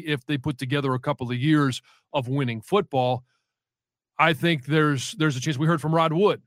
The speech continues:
that they're, they're trying to identify maybe some other places where they could actually move the headquarters of the franchise, um, but nece-, not necessarily just training camp.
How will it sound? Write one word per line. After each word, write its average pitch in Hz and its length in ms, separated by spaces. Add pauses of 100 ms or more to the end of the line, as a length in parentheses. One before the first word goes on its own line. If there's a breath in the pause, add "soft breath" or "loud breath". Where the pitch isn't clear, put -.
(300)
that 139 160
they're, 143 240 (520)
they're 151 200
trying 180 300
to 165 100
identify 160 580
maybe 156 300
some 151 220
other 143 220
places 151 440
where 139 140
they 147 100
could 147 140
actually 139 360
move 156 640 (640)
the 143 100
headquarters 131 720 (240)
of 131 160
the 123 60
franchise, 117 800 (120)
um, 123 560
but 139 320
nece-, 147 400
not 151 180
necessarily 135 400
just 117 240
training 156 340
camp. 113 220